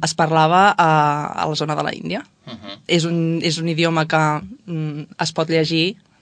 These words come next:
Speaker 1: d'acord, i es pot escriure, el que fins a on jo sé no és un idioma que es parli, normal, perquè ara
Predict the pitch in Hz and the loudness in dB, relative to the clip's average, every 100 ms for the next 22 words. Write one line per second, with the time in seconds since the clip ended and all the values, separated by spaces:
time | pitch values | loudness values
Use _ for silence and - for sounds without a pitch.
0 | _ 170 160 170 208 170 160 160 156 - | _ -12 -2 0 0 -2 -2 -4 -4 -2
1 | 180 196 190 285 - - - - - - | 0 2 2 0 -6 -18 -16 -14 -8 -2
2 | 170 165 160 160 156 151 147 147 160 - | 0 -2 0 2 2 2 0 -6 -10 -18
3 | _ - 151 156 151 160 160 160 - 175 | _ -6 -2 -2 -2 0 0 0 0 0
4 | 185 160 170 151 139 156 165 - - 131 | 0 -2 -4 -4 -4 -4 -4 -4 -4 -6
5 | - - _ - - - - - 160 156 | -10 -16 _ -18 -14 -10 -8 -8 -6 -6